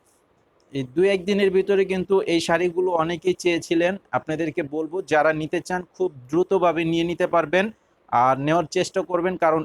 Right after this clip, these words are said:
এই শাড়িগুলো যেহেতু এখন পুজোর সিজন চলে আসছে, আমাদের পাইকারি দোকান যেহেতু, পুজোর কেনাকাটাটা কিন্তু এখন থেকেই আমাদের স্টার্ট হয়ে গেছে, মানে, আরও আগে থেকেই হয়ে গেছে। তো এগুলো কিন্তু বেশি দিন থাকবে না। তো আপনারা যারা নিতে চান, দ্রুত অবশ্যই নিয়ে নেবেন।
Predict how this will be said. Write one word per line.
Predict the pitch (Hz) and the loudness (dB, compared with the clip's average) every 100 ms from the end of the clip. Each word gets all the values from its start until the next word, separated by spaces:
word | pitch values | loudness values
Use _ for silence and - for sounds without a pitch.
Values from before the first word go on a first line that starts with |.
| - | 0
এই | 175 | -2
শাড়িগুলো | 175 170 170 160 170 | 2 0 0 -4 -10
যেহেতু | 135 151 165 175 | -4 -4 -2 0
এখন | 156 165 165 | 0 0 -6
পুজোর | 175 170 185 | -8 -2 -2
সিজন | - 170 156 160 | 0 -2 -2 -2
চলে | 147 156 151 | -2 0 2
আসছে, | 151 - 165 | 2 0 0
আমাদের | 147 147 151 | 2 2 0
পাইকারি | 143 151 151 170 165 | 0 0 2 0 0
দোকান | 165 160 170 | -4 -4 -4
যেহেতু, | 151 160 160 175 180 _ _ _ _ | 0 -2 -2 -2 -2 _ _ _ _
পুজোর | 170 165 175 | -4 0 0
কেনাকাটাটা | 180 170 165 165 170 160 | -2 -4 -2 -2 0 -2
কিন্তু | 151 160 175 - | -4 -6 -6 -4
এখন | 139 139 170 | -2 -2 -2
থেকেই | 165 160 170 | -2 -4 -2
আমাদের | 151 147 160 160 - | -2 -2 -2 -4 -6
স্টার্ট | - - 151 131 | -6 0 0 0
হয়ে | 151 151 | 0 0
গেছে, | 151 - 180 220 _ _ - | -2 0 0 0 _ _ -6
মানে, | 139 | 0
আরও | 156 156 | 4 4
আগে | 160 156 170 | 4 2 -2
থেকেই | 185 165 175 | -4 0 0
হয়ে | 156 165 | 2 0
গেছে। | 160 165 190 | -2 -6 -6
তো | 180 | 0
এগুলো | 156 151 160 170 | 0 2 0 0
কিন্তু | 165 165 165 | -4 -10 -8
বেশি | 131 156 175 | -2 -2 -2
দিন | 170 165 | -8 -4
থাকবে | 151 139 156 | -4 -2 -4
না। | 175 | -6
তো | 185 165 | -6 0
আপনারা | 147 139 156 156 | 0 0 -2 -2
যারা | 147 147 151 151 - _ _ _ | 0 2 4 2 0 _ _ _
নিতে | 131 156 190 | -4 0 0
চান, | 175 180 185 185 | 0 0 0 -2
দ্রুত | 127 143 180 196 | -6 -2 0 2
অবশ্যই | 202 - 147 185 - 190 | 0 0 0 -2 0 0
নিয়ে | 160 165 175 | 0 0 0
নেবেন। | 175 190 | 2 2